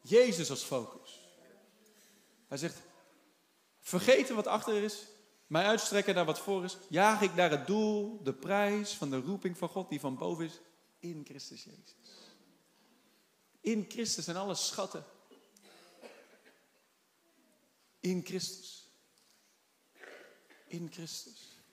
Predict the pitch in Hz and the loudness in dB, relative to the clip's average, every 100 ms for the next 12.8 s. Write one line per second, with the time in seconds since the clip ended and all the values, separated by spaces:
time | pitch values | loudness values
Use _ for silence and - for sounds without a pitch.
0 | _ - 170 - 190 185 - 180 - _ | _ -12 -10 -6 -8 -8 -12 -16 -20 _
1 | - - _ _ _ _ _ - 190 190 | -20 -20 _ _ _ _ _ -6 -2 -2
2 | 185 170 214 196 175 170 185 196 196 190 | -2 -4 -4 -2 -4 -2 -2 -2 -2 -2
3 | 190 196 202 196 185 165 - _ - - | 0 0 -2 -6 -10 -16 -20 _ -18 -18
4 | _ _ _ _ - - _ _ _ _ | _ _ _ _ -20 -20 _ _ _ _
5 | _ _ _ _ _ 165 175 - - - | _ _ _ _ _ -4 -2 -2 -6 -12
6 | - _ _ _ _ _ _ _ _ _ | -20 _ _ _ _ _ _ _ _ _
7 | _ _ _ _ _ _ _ _ 185 240 | _ _ _ _ _ _ _ _ -2 -2
8 | 190 220 214 190 - 170 156 214 165 180 | 2 4 6 4 0 -2 0 0 0 2
9 | 214 180 175 160 151 - - _ _ _ | 2 2 -2 -2 -4 -12 -20 _ _ _
10 | _ - 165 - 233 254 240 127 113 - | _ -6 -2 0 0 0 -2 -4 -8 -14
11 | - - - 156 190 - 262 277 220 151 | -20 -14 -12 -8 -4 0 0 0 0 2
12 | 131 123 117 113 110 113 160 | 2 0 -4 -8 -10 -10 -10